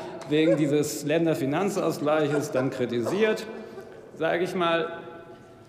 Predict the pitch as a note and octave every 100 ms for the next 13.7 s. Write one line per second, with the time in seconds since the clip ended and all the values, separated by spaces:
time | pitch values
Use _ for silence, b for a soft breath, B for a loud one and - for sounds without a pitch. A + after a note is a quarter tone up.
0 | - - - E3 G#3 A3 A3 F#3+ G3 F#3
1 | G3 A#3+ A3 - G3+ A3+ - - - -
2 | G#2 - - - B B - C#3+ D3+ E3
3 | G3+ G#3 G#3 F#3 D#3+ F3+ A3 G#3 F3+ F3+
4 | E3 D3+ F#3 G#3+ C#4+ E4 - - - C3+
5 | C3+ C3+ - D#3+ C#3 D3 D3+ D3+ D3+ F3+
6 | D#3 C#3+ C#3+ C#3 C#3+ C3+ C3+ B2 C#3+ F#3+
7 | D#3 C#3 D3 C#3+ C3+ B2+ B2 A#2+ F3+ A3
8 | D3+ C#3+ C#3 C3 C3 B2 A#2+ A#2+ A#2 -
9 | F3+ G3 G3 F#3+ B B B B B -
10 | D#4 - - - - - - F3 F#3 A3+
11 | F4+ - G#3 F#3 D#3 F#3+ A#3 B3+ - F#3+
12 | F#3 F#3 F#3 G3 G3 B3 B3+ G3+ F3+ -
13 | F#3+ - A#1 - - - -